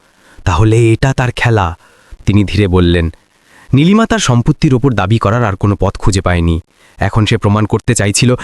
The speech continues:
যে বিজয় মানসিকভাবে অস্থির, আর যে অলৌকিক ঘটনার কথা তিনি বলছেন, তা তার মানসিক রোগের অংশ। যদি এটা প্রমাণ হয়ে যায়,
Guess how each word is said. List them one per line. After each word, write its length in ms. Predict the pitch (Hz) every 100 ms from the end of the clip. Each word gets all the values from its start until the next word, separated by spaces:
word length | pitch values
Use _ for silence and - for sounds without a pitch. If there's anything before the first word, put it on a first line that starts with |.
| - -
যে 100 | 113
বিজয় 280 | 110 120
মানসিকভাবে 580 | 120 104 110 123 104 113
অস্থির, 460 | 95 95 - 117 92 - -
আর 100 | -
যে 140 | 104 110
অলৌকিক 420 | 98 120 127 135
ঘটনার 380 | 110 101 117 139
কথা 260 | 127 -
তিনি 200 | 120 110
বলছেন, 480 | 104 98 113 143 92 - - -
তা 160 | 101 104
তার 160 | 107
মানসিক 380 | 98 90 101 - 104
রোগের 200 | 95 95
অংশ। 300 | 92 - 92 80 - _ _ _ -
যদি 240 | 98 90 95
এটা 120 | 98
প্রমাণ 300 | 104 107 120
হয়ে 180 | 127 127
যায়, 240 | 107 110